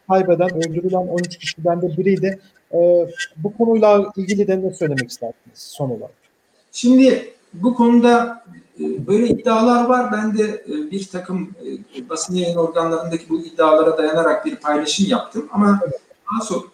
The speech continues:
Speaker 2: bu iddiaların, e, doğruluğu konusunda, e, e, tereddüte düştüm ve paylaşımımı sildim.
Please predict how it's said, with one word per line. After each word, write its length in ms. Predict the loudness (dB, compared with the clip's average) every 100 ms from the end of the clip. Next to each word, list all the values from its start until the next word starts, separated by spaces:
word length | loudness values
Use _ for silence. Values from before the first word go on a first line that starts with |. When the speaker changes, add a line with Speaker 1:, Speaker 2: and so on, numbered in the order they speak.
| _ _ -8
Speaker 2:
bu 180 | 2 2
iddiaların, 720 | 2 2 4 6 4 2 -2 -14 _ _ _ _ _ _ -6 -2 -2 -4
e, 100 | -4 0 2 4 2 0 -2
doğruluğu 560 | 0 2 2 4 4 2
konusunda, 880 | -2 -4 -6 -6 0 0 0 -6 -10
e, 40 | -6 -4 -4 -8 _ _ -20 -20 -14 -10
e, 420 | -8 -6 -8 -8
tereddüte 600 | -2 0 2 0 0 0
düştüm 500 | -2 -2 0 0 -2 -14 -4
ve 420 | 2 2 0 -6 -4
paylaşımımı 600 | 0 2 2 2 4 2
sildim. 440 | 0 0 0 -4